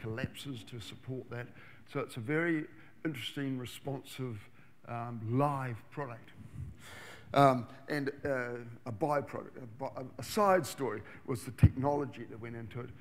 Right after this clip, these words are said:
And a wonderful story is about, we work with Bayer in the States and, uh, developing new, uh,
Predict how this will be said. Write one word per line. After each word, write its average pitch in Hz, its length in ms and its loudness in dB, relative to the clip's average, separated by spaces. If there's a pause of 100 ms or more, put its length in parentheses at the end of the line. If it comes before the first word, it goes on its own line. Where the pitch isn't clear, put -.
(200)
And 127 120 -6
a 127 40 -4
wonderful 143 500 -4
story 131 360 -4
is 107 80 -10
about, 123 260 -4 (300)
we 127 80 -6
work 123 260 -4
with - 180 -12
Bayer 120 300 4
in 113 140 -2
the 101 80 -6
States 117 360 -4 (460)
and, 120 280 -2
uh, 113 240 0
developing 117 580 -4
new, 117 340 0 (420)
uh, 113 300 -2